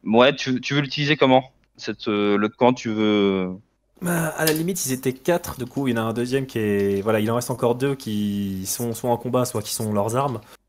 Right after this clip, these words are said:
Speaker 2: Euh, voilà, si je pouvais utiliser la première mise pour, euh, mettre le premier hors combat et la deuxième mise pour vraiment faire en sorte que le deuxième est autour, enfin, le deuxième, il ne puisse attaquer, euh, que moi, quoi.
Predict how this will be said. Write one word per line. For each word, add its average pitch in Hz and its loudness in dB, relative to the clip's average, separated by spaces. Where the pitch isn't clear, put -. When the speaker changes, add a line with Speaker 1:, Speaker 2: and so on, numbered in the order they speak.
Speaker 2:
Euh, 117 4
voilà, 131 0
si 147 -6
je - -8
pouvais 151 0
utiliser 127 0
la 110 0
première 127 0
mise 131 -6
pour, 104 -2
euh, 95 0
mettre 110 -6
le 120 -4
premier 120 -4
hors - -8
combat 135 -2
et 123 -2
la 117 -2
deuxième 120 -2
mise 131 -6
pour 104 -4
vraiment 127 0
faire 123 -2
en 117 -2
sorte 123 -4
que 127 0
le 110 -2
deuxième 117 0
est 120 -2
autour, 113 -6
enfin, 104 -6
le 110 -6
deuxième, 120 0
il 120 -6
ne 110 -12
puisse 120 -4
attaquer, 117 0
euh, 101 0
que 110 -6
moi, 104 2
quoi. 87 -12